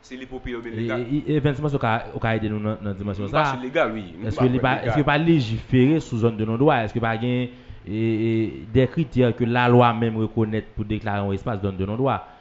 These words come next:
Speaker 2: E, mwen menm, m kestyone, m kestyone, e, politik piblik la, paske, e,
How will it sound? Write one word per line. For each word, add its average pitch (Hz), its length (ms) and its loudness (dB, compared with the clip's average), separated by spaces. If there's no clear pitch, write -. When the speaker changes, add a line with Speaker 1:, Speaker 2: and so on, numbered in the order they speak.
Speaker 2:
E, 113 140 2
mwen 127 160 4
menm, 151 160 -2
m 123 80 -8
kestyone, 170 560 2
m 131 160 -12
kestyone, 139 560 -2
e, 104 160 -4
politik 131 420 2
piblik 127 320 -2
la, 143 140 -2
paske, 110 320 -2
e, 90 160 -12